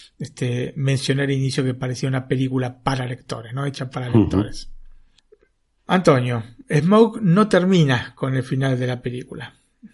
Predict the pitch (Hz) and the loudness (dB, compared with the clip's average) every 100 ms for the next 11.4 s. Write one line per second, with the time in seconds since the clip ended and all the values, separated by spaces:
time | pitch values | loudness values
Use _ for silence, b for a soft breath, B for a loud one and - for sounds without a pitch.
0 | _ - 143 135 131 131 143 160 185 185 | _ -12 -6 -4 -4 -4 0 4 4 6
1 | 233 185 - 151 131 139 139 165 156 135 | 6 4 4 2 0 -4 -2 0 0 -2
2 | 135 131 180 151 139 139 131 180 170 151 | -4 -2 0 2 2 0 -2 4 4 4
3 | B B B _ 135 123 131 127 180 165 | B B B _ -2 2 2 0 4 4
4 | 147 139 143 135 135 127 185 156 135 - | 4 2 2 2 0 0 2 2 0 -4
5 | 127 135 131 156 139 131 143 147 147 151 | -4 -4 2 2 2 -2 2 2 6 4
6 | 151 B B - - - 60 139 156 156 | 4 B B -8 -8 -6 -8 4 4 6
7 | 180 196 208 B B B - 165 196 196 | 4 6 4 B B B 4 6 6 4
8 | 190 - 175 170 - 175 - 147 143 - | -2 0 2 4 4 2 2 -2 -2 0
9 | 151 151 170 - 151 147 165 - 143 139 | 2 2 -2 -6 -4 0 2 2 -2 -2
10 | - 147 139 - b b b - 135 - | 2 2 2 -4 b b b -8 -2 2
11 | 175 170 156 - | 4 4 2 -2